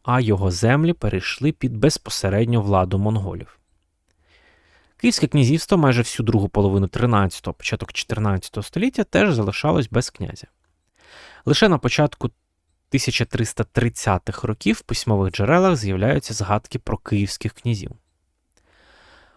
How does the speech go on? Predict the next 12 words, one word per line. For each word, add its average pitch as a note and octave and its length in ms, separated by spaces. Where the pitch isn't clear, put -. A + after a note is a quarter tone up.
У A#2 60
Чернігово-Сіверських E3+ 1000
землях C#3 400
в - 40
перші - 340
роки G2+ 220
після - 300
навали C#3+ 520
Ольговище D#3 640
ще - 280
отримували F#2+ 680
владу, G2+ 440